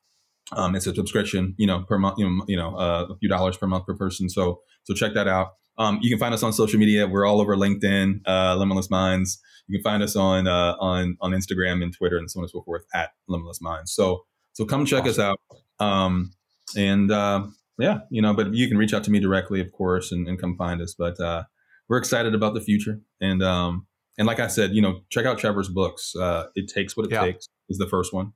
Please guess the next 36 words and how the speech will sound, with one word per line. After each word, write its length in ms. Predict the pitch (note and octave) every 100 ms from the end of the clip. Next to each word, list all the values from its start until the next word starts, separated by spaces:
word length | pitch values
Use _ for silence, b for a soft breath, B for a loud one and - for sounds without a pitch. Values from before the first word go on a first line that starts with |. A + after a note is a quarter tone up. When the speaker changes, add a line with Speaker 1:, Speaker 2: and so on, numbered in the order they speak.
| _ _ _
Speaker 1:
Um, 240 | G2+ F2 F2
you 80 | G2
don't 100 | F#2
have 80 | F#2+
to 60 |
read 100 | F#2
them 80 | F2
in 60 | F2
order 300 | F2 E2+ F2
necessarily, 520 | E2+ - - E2+ F2
but 180 | E2+ E2 -
if 80 |
you 120 | F2 F2+
want 180 | F2
to, 120 | - E2+
It 60 |
Takes 180 | - -
What 120 | F#2+
It 20 |
Takes. 240 | E2+ E2 - _ _ _ -
The 60 | F#2+
second 320 | G#2+ G2+ F#2+
one 100 | F2
is 140 | F2
Getting 260 | F#2 F2+ F2
to 100 | F2+
Neutral. 440 | E2+ E2+ D#2+ D2+ - _ _ -
Both 120 | G#2
of 40 | G#2+
them 140 | G2+
are 60 | F#2
really 180 | F2+
applicable. 380 | E2 E2 F2+ E2+
The 80 | F#2
second 360 | - A2+ G#2 G2
book, 300 | F#2+ F#2